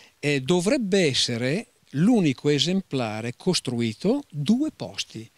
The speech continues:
perché di solito i cost-, i... gli allestitori, loro le facevano cabrio o coupé, ma erano quattro posti. Vedi Garavini, il più grande, penso, esponente della...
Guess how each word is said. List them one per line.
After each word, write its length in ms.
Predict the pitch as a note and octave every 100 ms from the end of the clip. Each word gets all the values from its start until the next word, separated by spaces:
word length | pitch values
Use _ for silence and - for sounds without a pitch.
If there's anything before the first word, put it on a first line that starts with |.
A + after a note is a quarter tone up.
| - -
perché 260 | - F#3 A3+
di 140 | C4+
solito 640 | - D3+ D3 F3+ C4 D4 - _ _ -
i 140 | G#3
cost-, 320 | - D3+ - D#3+
i... 240 | F3 D3 _ _
gli 240 | - C3
allestitori, 800 | E3+ D#3+ D#3+ C4 - D#3 D#3 A3+ - - - _ -
loro 240 | G3 A3
le 80 | F3+
facevano 400 | D3+ F3 D#3+ C#3 -
cabrio 720 | G#3+ B3+ A#3+ C4+ C#4+ D4 C#4 _ _ -
o 140 | F3
coupé, 460 | - B3 - D3+ A3
ma 140 | F3
erano 240 | F#3 C4+ A#3
quattro 280 | G3 G#3 A#3
posti. 540 | G#2 G#2+ - F#2+ A2+ _ _ _ _ _ _
Vedi 240 | C3 C3+ B2
Garavini, 460 | B2+ C#3+ A#2+ C3
il 60 | D3
più 140 | A#2
grande, 380 | G#2+ A#2+ A#2 A2+
penso, 680 | A#2+ A#2 - A2+ A#2+ - -
esponente 640 | A2+ - A#2+ B2+ C#3 B2+
della... 320 | A2+ A#2 A2+